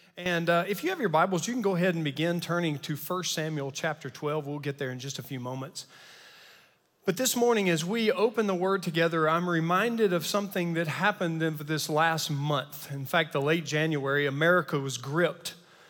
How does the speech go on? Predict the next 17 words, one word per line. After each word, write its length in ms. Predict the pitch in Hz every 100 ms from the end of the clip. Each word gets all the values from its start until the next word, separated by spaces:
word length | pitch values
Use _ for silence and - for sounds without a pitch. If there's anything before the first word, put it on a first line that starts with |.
| - - -
by 180 | 160 170
the 200 | 160 175
unusual 840 | 185 180 165 220 254 220 254 247
twists 540 | - - 233 233 - -
and 280 | 190 170
turns 600 | - 208 208 196 190 175
of 260 | 190 170 160
a 160 | 156 143
news 380 | 156 202 208
story 600 | - - 170 156 151 143
so 360 | 135 - 202 208
bizarre 520 | 165 143 156 156 147
that 160 | 139 143
it 140 | 139
captured 560 | - 180 190 - 214 165
the 140 | 165
attention 800 | 151 156 - 208 202 208 202 190